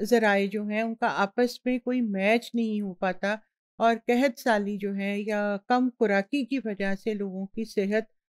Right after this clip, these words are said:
बहुत ज़्यादा मुतासिर होना शुरू हो जाती है। इसी वजह से जहाँ पर कि फर्टिलिटी रेट जो है वो ज़्यादा हाई हो और कुछ अरसे तक रहे,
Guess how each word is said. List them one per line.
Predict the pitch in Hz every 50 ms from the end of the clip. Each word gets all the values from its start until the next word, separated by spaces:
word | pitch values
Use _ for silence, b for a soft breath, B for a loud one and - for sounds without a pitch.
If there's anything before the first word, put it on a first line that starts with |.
| _ -
बहुत | 220 226 240 233 214
ज़्यादा | 202 202 190 185 190 214 240 262 247 233
मुतासिर | 240 233 - 220 202 196 - - 220 202
होना | 208 202 185 185 185
शुरू | 180 - 208 185 180 185
हो | 185 170
जाती | 165 175 170 170 - - 180 170
है। | 175 170 - _ _ _ _ _ _ _ _ _ _ _ -
इसी | - 285 - - 339
वजह | 311 330 311 311 311 311
से | 311 - 320
जहाँ | 285 247 269 254 247 277 285 269 -
पर | 294 294 294
कि | 262 - 294 285
फर्टिलिटी | 269 285 240 - 254 240 233 254 - 285 277
रेट | 226 240 226 220 226 226 _ -
जो | - 254
है | 233 240 233 233
वो | 233 220 240
ज़्यादा | 226 220 214 196 190 196 196 196
हाई | 196 196 190 185 185 185
हो | 185 196 214 214 _ _ _ _ _ _ _ _ _ -
और | 196 240 240 233 233
कुछ | 233 _ _ _ _ - - 254 - -
अरसे | - 196 302 - - 262 240
तक | 240 262 269 269 269 269
रहे, | 220 208 196 196 196 202